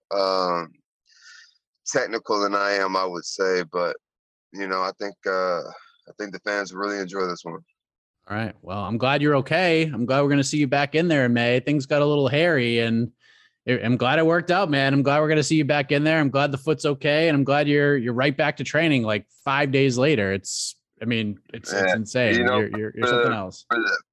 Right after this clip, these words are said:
Speaker 1: for the situation, it's the best possible scenario, you know? Like I said, no tendon or ligament damage, no nerve damage, just, uh, you know, really deep cut. Uh, there's actually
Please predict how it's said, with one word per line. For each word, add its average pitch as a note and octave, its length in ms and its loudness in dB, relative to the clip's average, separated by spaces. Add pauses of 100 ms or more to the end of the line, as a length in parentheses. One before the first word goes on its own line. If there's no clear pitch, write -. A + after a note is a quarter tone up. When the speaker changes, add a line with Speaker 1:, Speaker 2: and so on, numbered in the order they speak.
(440)
Speaker 1:
for A2+ 60 -4
the A2 360 0
situation, B2 960 -4
it's G2 200 -6
the G2 80 -14
best G#2 320 -4
possible G2 480 -4
scenario, F#2 800 0 (300)
you F2+ 100 -6
know? F#2 240 0 (680)
Like F2+ 100 0
I F#2+ 40 2
said, G2 240 -2
no F#2+ 160 0
tendon G#2 380 0
or G2 80 0
ligament G2 400 -2
damage, G2+ 420 -2
no F#2 160 -4
nerve G2 300 -2
damage, G2+ 500 -2
just, - 320 -6
uh, F2+ 360 2 (1000)
you - 80 -18
know, F#2 100 0
really G2 220 0
deep F#2+ 240 -10
cut. - 320 -2
Uh, G2 140 0
there's G#2+ 180 -6
actually B2+ 300 -2